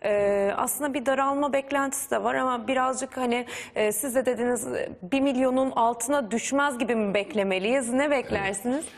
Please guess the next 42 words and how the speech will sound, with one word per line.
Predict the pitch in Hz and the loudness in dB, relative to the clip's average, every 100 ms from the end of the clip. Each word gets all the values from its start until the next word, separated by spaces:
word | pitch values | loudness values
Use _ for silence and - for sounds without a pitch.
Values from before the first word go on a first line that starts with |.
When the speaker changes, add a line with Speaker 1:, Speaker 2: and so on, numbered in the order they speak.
| - - | -20 -4
Speaker 2:
Ya | 117 90 | -2 0
biz | 135 131 - | -2 -4 -2
tabii | 143 147 | 0 0
şimdi | 120 131 120 | 0 -2 0
geçtiğimiz | 101 101 - 117 113 110 - | 2 0 -2 0 0 0 -4
iki | 92 - | -4 0
yıl | 110 98 | 0 2
boyunca | 95 98 92 87 | 0 0 0 2
böyle | 92 90 | 2 2
bir | 85 90 | 0 0
milyon | 90 90 87 | 0 0 -2
iki | - - 82 | -6 -6 -2
yüz | 82 78 76 - - | 0 0 -4 -8 -12
küsür | - - 73 | -10 -4 -2
binler | 73 78 76 76 | 0 2 2 0
olunca | 78 151 147 87 123 - - - - - 85 | 0 2 2 0 -2 -6 -18 -20 -20 -12 -4
ya | 85 | -4
Türkiye | - 139 - 85 | -2 -4 0 0
dinamikleri | 92 90 87 - 98 123 | 2 0 -2 -2 0 0
artık | 92 - - | -2 -4 -6
buraya | 82 82 104 117 | -2 0 2 2
geldi. | 73 62 67 123 123 - - - - | 2 0 0 0 0 -10 -20 -16 -4
Ee, | 80 78 76 71 69 71 - | 0 2 2 2 0 -2 -2
bir | 110 | 0
milyon | 117 90 | 2 2
iki | 87 - | 0 0
yüz | 107 85 | 0 0
binler | 76 76 | 0 2
olmaz | 98 104 85 92 | 2 2 0 0
ama | 131 92 | 0 0
hani | 80 73 | 0 0
bir | 110 | 0
milyonun | 101 98 95 | 2 0 2
da | 80 | 0
altına | 80 127 117 | 0 -2 -2
düşmez | 92 - 98 95 73 | -2 -2 -2 0 0
gibi | 69 71 | 0 0
bir | 73 - | -2 -2
yere | 73 117 | -2 0
oturtmaya | 107 - 85 - 90 85 | 0 -2 -8 -2 0 0
başladık | 76 - 80 - | 0 -2 -2 -4
söylemlerimizi. | - 69 67 67 62 64 65 65 147 | -4 -2 0 -2 -4 -4 -6 -4 -4